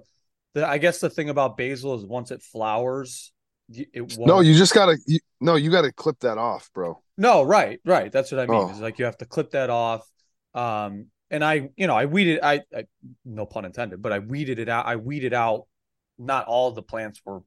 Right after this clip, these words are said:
Speaker 1: surviving, but I still have probably seventy percent of it. And now it's all in a, in, uh, in a planter, and it's, I have basil growing in my apartment. Like, it's not, you can make do with what you have and, and
Speaker 2: Right.
Speaker 1: grow your own
Speaker 2: Exactly.
Speaker 1: food and, and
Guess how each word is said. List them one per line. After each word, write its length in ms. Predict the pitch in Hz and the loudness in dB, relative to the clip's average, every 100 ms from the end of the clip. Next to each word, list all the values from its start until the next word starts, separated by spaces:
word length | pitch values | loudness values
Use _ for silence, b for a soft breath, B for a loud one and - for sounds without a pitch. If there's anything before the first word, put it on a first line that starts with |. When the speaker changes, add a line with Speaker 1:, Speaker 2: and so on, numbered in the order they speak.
| _ | _
Speaker 1:
surviving, 580 | - - 123 95 92 101 | -10 -4 -2 -4 -10 -12
but 120 | 95 | -10
I 80 | 98 | -10
still 200 | - 113 | -8 -6
have 220 | 110 110 | -6 -6
probably 220 | 110 95 | -10 -10
seventy 320 | - 110 101 | -10 -10 -10
percent 340 | - 95 143 104 | -18 -10 -8 -8
of 80 | |
it. 60 | 92 | -12
And 100 | 98 | -6
now 220 | 107 107 | -4 -4
it's 120 | 104 | -4
all 280 | 107 104 107 | -4 -4 -4
in 80 | 104 | -4
a, 200 | 104 98 _ _ _ _ _ | -6 -8 _ _ _ _ _
in, 340 | 110 107 107 104 | -12 -12 -10 -8
uh, 520 | 104 101 101 101 - _ _ _ _ | -6 -6 -6 -8 -10 _ _ _ _
in 140 | - 117 | -12 -8
a 40 | |
planter, 440 | - 180 - - 90 | -4 -4 -6 -18 -18
and 80 | |
it's, 320 | 95 - - _ _ _ 113 | -18 -18 -20 _ _ _ -8
I 80 | |
have 180 | 104 107 | -8 -8
basil 320 | 120 131 123 | -12 -10 -10
growing 360 | 117 120 131 123 | -8 -4 -4 -4
in 80 | 123 | -8
my 100 | 123 | -8
apartment. 420 | 117 147 - - | -4 -4 -4 -12
Like, 140 | 101 104 | -16 -14
it's 120 | 135 | -8
not, 200 | 135 - _ _ _ _ _ _ _ _ _ _ _ | -8 -8 _ _ _ _ _ _ _ _ _ _ _
you 300 | 175 180 214 | -6 -2 -2
can 240 | 214 202 190 | -2 -2 -2
make 240 | 214 127 | -2 -4
do 220 | 147 214 | -4 -4
with 260 | 180 143 139 | -4 -6 -6
what 220 | 156 - | -8 -6
you 80 | 127 | -4
have 460 | 143 156 117 110 | 0 0 -2 -6
and, 320 | 110 113 117 - 117 | -10 -16 -18 -18 -16
and 180 | 113 | -4
Speaker 2:
Right. 300 | 110 120 107 | 2 4 2
Speaker 1:
grow 160 | 110 143 | -2 -6
your 180 | 127 127 | -4 -6
own 140 | 123 | -6
Speaker 2:
Exactly. 240 | 87 95 131 | -6 -4 -4
Speaker 1:
food 180 | 113 | -6
and, 280 | 113 107 107 - _ _ | -10 -14 -18 -20 _ _
and 300 | 110 107 | -16 -16